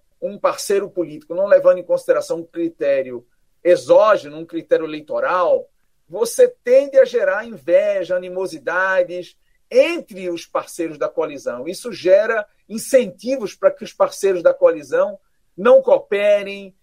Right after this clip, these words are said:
surge fogo amigo, é, mais escândalos de corrupção, é, mais custos de coordenação. Quer dizer, é, a forma como o presidente Lula,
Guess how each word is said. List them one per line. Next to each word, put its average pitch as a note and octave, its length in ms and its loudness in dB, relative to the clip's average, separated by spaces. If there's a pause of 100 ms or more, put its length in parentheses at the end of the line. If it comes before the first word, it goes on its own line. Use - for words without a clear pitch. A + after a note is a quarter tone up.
surge G#3 360 -10
fogo A3 360 0
amigo, F#3 800 -8 (300)
é, F3+ 160 6
mais G#3+ 320 2
escândalos G3 440 -8
de F3+ 100 -10
corrupção, G3 840 -4 (300)
é, D#3+ 100 -2
mais G#3+ 320 2
custos B3 540 0
de E3 120 -18
coordenação. F3+ 800 0
Quer G3+ 140 -8
dizer, F3 300 0 (380)
é, E3+ 180 4
a F#3+ 120 0
forma C4 600 2
como G#3 280 -8
o F3+ 60 -4
presidente E3 720 -6
Lula, C3 500 -6